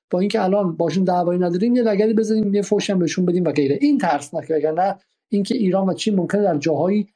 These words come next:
منافعشون اصلاً متضاد هم دیگه باشه شکی نیست. اینکه ایران و روسیه ممکنه منافعشون فردا در یه جایی متضاد باشه، در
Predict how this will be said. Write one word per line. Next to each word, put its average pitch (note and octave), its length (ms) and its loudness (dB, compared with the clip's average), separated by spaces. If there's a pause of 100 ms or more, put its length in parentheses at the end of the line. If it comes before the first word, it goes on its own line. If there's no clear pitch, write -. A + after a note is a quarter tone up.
(160)
منافعشون D#3 600 0
اصلاً G#3 180 0
متضاد F3+ 540 2
هم D#3 200 0
دیگه D3 200 0
باشه G#3 360 0
شکی A3 360 -2
نیست. B2+ 220 -6 (240)
اینکه A#3+ 200 0
ایران A#3+ 300 2
و C#4+ 60 4
روسیه B3+ 480 2
ممکنه F#3+ 300 0
منافعشون E3 640 -2
فردا D3+ 480 0 (240)
در E3 160 0
یه E3+ 80 2
جایی E3+ 180 0
متضاد D#3 520 0
باشه، C3 360 -4 (120)
در C#3+ 180 -2